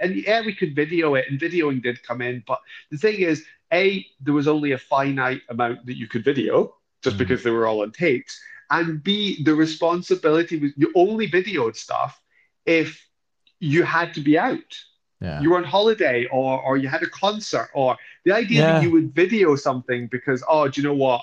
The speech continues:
Speaker 1: I, I'm not into watching that tonight. I'm gonna rewatch.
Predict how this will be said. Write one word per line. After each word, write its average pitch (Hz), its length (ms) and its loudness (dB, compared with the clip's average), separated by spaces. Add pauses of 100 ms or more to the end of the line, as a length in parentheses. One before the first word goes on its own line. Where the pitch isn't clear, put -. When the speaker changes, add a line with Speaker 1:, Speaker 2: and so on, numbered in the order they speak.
Speaker 1:
I, 113 120 -2 (200)
I'm 131 120 -4
not 135 220 -2
into 131 240 -4
watching 127 320 -2
that 127 160 -4
tonight. 120 220 -6
I'm 120 100 -10
gonna 143 220 0
rewatch. 131 760 -2